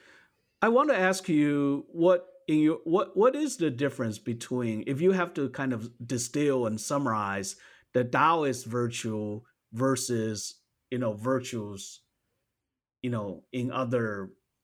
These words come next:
uh, disciplines, or, you know, whether it's religion or philosophy or psychology, right? So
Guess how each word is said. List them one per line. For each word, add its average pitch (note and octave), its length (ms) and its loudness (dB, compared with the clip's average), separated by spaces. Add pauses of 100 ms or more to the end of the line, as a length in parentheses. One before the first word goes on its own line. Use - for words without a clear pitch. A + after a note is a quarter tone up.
(300)
uh, A2+ 160 -6
disciplines, A2+ 920 -6
or, E2 300 -12 (160)
you F#2+ 80 -12
know, C2+ 260 -14
whether G#2+ 320 -4
it's F#2+ 200 -8
religion C3+ 840 -2
or G2 360 -6 (500)
philosophy G#2+ 1080 -4 (920)
or F#2+ 420 -10
psychology, F#2+ 840 -10
right? G2 280 -8 (140)
So G2+ 400 -6